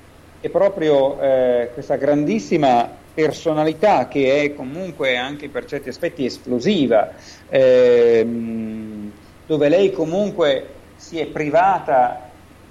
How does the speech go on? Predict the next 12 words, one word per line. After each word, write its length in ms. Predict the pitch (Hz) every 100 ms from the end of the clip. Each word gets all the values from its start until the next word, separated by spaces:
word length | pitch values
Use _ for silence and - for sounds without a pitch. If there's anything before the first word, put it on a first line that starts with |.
| - 139
di, 240 | 143 139
di 160 | - 127
tante 440 | 202 190 160 147
cose, 640 | 147 202 139 113 110 113 - - - - -
ehm, 920 | 143 135 131 139 139 131 127 127 123 -
e 120 | 147
che 240 | - 170
ha 160 | 180 -
comunque 460 | 151 151 220 180
delle 180 | 135 127
grandissime 640 | 127 131 131 233 - 143 127
potenzialità, 880 | 135 143 139 196 214 214 202 -